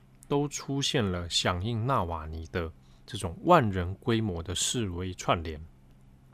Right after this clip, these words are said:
那这一系列的这个抗争呢，最后其实大部分都是被驱散的。那有很多人被逮捕。不过，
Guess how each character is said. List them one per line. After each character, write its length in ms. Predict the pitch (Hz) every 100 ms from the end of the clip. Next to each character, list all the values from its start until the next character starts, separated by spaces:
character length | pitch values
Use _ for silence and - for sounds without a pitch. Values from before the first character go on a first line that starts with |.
| - - - - - -
那 100 | -
这 120 | 175
一 80 | 175
系 140 | 143 160
列 160 | 151
的 220 | 120 107
这 140 | 98 127
个 120 | 104
抗 260 | - 147 98
争 240 | 110 104
呢， 200 | 95 92 - - - -
最 200 | - 180
后 260 | 135 147 87
其 160 | -
实 80 | 95
大 160 | 110 104
部 80 | 110
分 100 | 101
都 80 |
是 120 | 101 -
被 200 | 110 90
驱 300 | - - 123
散 280 | - 127 87
的。 160 | 80 - - -
那 140 | 117 101
有 80 |
很 140 | 98 95
多 140 | 104
人 100 | 95
被 140 | 85 95
逮 240 | - 90
捕。 220 | 127 101 82 - 139 - - - -
不 100 | -
过， 340 | 113 170 127